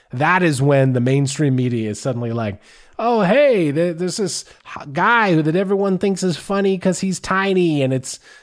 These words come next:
it's really cringe, but also some people love it." Like, are you fucking kidding me? Just, like, let us process our grief from the Hasbullah experiment and let's go on with our lives. We don't need the mainstream exposés at this point.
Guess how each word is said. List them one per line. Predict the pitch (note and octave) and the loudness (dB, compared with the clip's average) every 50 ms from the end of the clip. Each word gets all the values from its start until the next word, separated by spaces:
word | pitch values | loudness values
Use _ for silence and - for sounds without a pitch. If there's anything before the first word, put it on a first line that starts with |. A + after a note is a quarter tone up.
| _ _ | _ _
it's | D3 C#3 C#3 - - F#3 | -10 -8 -8 -10 -12 -12
really | F#3+ F#3 E3 F#3 G3 G3 G3 F#3 F#3 E3+ | -10 -4 0 0 2 2 2 2 0 -2
cringe, | - - - G3 G3 G3 F#3+ F#3 E3+ D#3 C#3 B2+ C3 C3+ | -2 -2 0 0 2 2 2 4 2 2 2 0 0 0
but | D3+ D3 | 0 2
also | D#3 E3 F3 E3+ - - F#3+ F3 E3 D#3 | 2 2 0 0 -2 -2 0 0 0 0
some | - F#3 F3 E3 D3+ | 0 0 0 0 0
people | E3+ F3 F3 D#3 F3 E3+ | 0 0 2 2 2 2
love | D#3+ F3+ F3+ F3+ D#3+ D#3+ | 2 2 2 2 2 2
it." | D#3 C#3 A#2 A2 - | 2 0 0 -2 -4
Like, | C3 C3+ - | -8 -6 -4
are | D3+ B3 | -2 -2
you | D4+ D4+ D4 | -2 0 0
fucking | F#4 E4+ D#4+ D#4 | -2 -2 -2 0
kidding | D#4 - F#4 E4+ E4 D#4+ | 0 0 0 0 0 0
me? | E4+ F4 D4+ | 0 -2 -2
Just, | - C#4 B3+ - | -2 -6 -4 -2
like, | D4 B3+ G3 - - - - - _ _ _ _ _ | -2 -2 -2 -2 -6 -14 -20 -20 _ _ _ _ _
let | - G3+ G#3+ A#3+ C4 C4+ B3+ - | -6 -2 0 0 0 -2 -2 -4
us | - G3+ G#3 G3+ G3 F#3 - - - - - - _ _ _ _ _ _ _ _ _ - | -4 -2 0 0 0 0 -2 -6 -10 -12 -14 -18 _ _ _ _ _ _ _ _ _ -20
process | - - - G#3+ G#3+ G#3+ G#3+ G3+ - - A3+ G3 - | -18 -6 -2 0 2 2 2 0 0 -2 -2 0 0
our | A3 G#3+ G3+ | 0 0 -2
grief | E3 C#3 B2+ B2+ B2+ A#2 G#2+ G#2 - - - - _ _ _ _ _ _ _ _ _ _ _ _ _ _ _ _ _ _ _ _ | -2 -4 -2 -2 0 0 -2 -4 -6 -12 -18 -20 _ _ _ _ _ _ _ _ _ _ _ _ _ _ _ _ _ _ _ _
from | - E3+ E3 D#3+ | -2 -2 0 0
the | D3+ C#3+ | 0 -2
Hasbullah | C3 - D#3+ E3 E3 D3 D3 D3 D#3 D#3 D#3 D#3 D3+ D3 | -2 -2 -2 0 0 -2 -2 0 0 2 2 2 2 2
experiment | C#3+ C#3+ - - - B2+ A#2 A2+ A2+ A2+ G#2+ G#2 G#2+ - - _ _ _ _ _ _ _ _ _ _ _ _ _ _ _ _ _ | 0 -2 -6 -4 -2 -2 0 0 0 -2 -4 -4 -6 -10 -16 _ _ _ _ _ _ _ _ _ _ _ _ _ _ _ _ _
and | - C3 B2+ C3 | -2 0 0 2
let's | C3+ A#2+ - - | 0 0 -2 -4
go | - A#2+ G#2+ | -2 -2 0
on | G#2 G2+ G2 F#2+ | 0 -2 -2 -4
with | F#2 F2+ - | -4 -4 -4
our | F#2+ F#2+ | -4 -4
lives. | F#2 F2+ E2+ D#2 C2+ F2 A2+ - | -4 -6 -8 -10 -12 -14 -10 -6
We | C#3+ D3+ | -2 -2
don't | F3+ G#3 G3+ E3+ | 0 -2 0 0
need | E3+ E3+ E3+ E3 D#3 C#3 C3 | 0 2 2 2 0 0 0
the | C#3 C3 | 0 0
mainstream | C3+ C3 C3 B2+ B2 A#2+ - - C3 B2 A#2+ A2 | 2 2 0 0 -2 -4 -4 -4 -2 -2 -2 -2
exposés | G#2 G#2 - - - G#2+ G2+ G2 G2 G2 F2 D#2+ E2+ - F2 | -2 -6 -6 -6 -4 -4 -4 -4 -6 -8 -8 -10 -10 -12 -14
at | - | -14
this | - F#2 - | -14 -14 -14
point. | - - - - - - | -14 -14 -14 -16 -16 -20